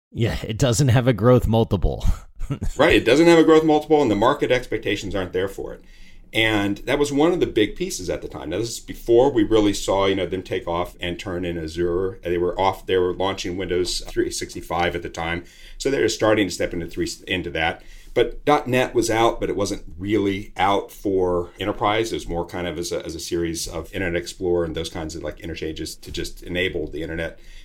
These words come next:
Speaker 2: but not to allow the whole iPaaS, iSaaS kind of stuff. That was a time that a lot of our clients were asking, "How can you own this? This is basically in channel bound between twenty and twenty-five."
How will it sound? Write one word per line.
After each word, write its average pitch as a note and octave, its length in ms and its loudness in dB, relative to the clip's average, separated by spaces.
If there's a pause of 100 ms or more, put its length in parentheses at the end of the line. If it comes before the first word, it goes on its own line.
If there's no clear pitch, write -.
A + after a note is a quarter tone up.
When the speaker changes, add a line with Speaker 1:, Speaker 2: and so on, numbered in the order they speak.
Speaker 2:
but - 140 -8
not G2+ 320 0
to F#2 100 -2
allow E2+ 300 0
the D#2 100 -10
whole D#2+ 460 -2
iPaaS, D#2 520 -4
iSaaS D2 640 -10
kind C#2+ 140 -14
of - 80 -12
stuff. - 320 -16
That C#3 120 0
was B2+ 160 2
a A2 80 2
time A#2+ 320 -2
that - 280 -4
a G2 60 -2
lot G#2 280 2
of C3 60 2
our G2 80 -2
clients D3 260 -4
were F2+ 60 -4
asking, E2 300 -8
"How A#2 240 -2
can G#2+ 180 -4
you F#2 60 -4
own G#2 100 0
this? F2+ 180 -2
This F#2 100 -8
is F#2 60 -10
basically G#2 360 -6
in E2+ 60 -10
channel G2 280 -6
bound E2+ 240 -6
between F2+ 260 -12
twenty F2+ 300 -6
and E2 100 -8
twenty-five." - 640 -8